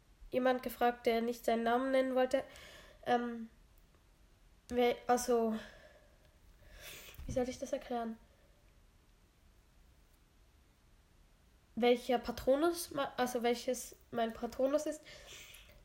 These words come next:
Ja, ich, ich spoilere das jetzt mal so ein bisschen. Eigentlich wollte ich das in einer anderen Folge machen, aber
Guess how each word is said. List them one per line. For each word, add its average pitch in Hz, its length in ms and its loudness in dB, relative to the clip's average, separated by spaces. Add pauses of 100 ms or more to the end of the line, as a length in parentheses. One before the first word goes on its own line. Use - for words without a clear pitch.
(2250)
Ja, 240 340 6
ich, 233 220 2
ich 240 140 -4
spoilere 262 520 8
das 262 220 2
jetzt 262 180 2
mal 233 180 4
so 233 100 -2
ein 220 40 -8
bisschen. 226 300 0
Eigentlich 233 260 -2
wollte 240 160 0
ich 226 80 -8
das 233 180 -4
in 226 120 0
einer 220 200 4
anderen 240 240 2
Folge 254 200 0
machen, 240 240 0
aber 226 180 2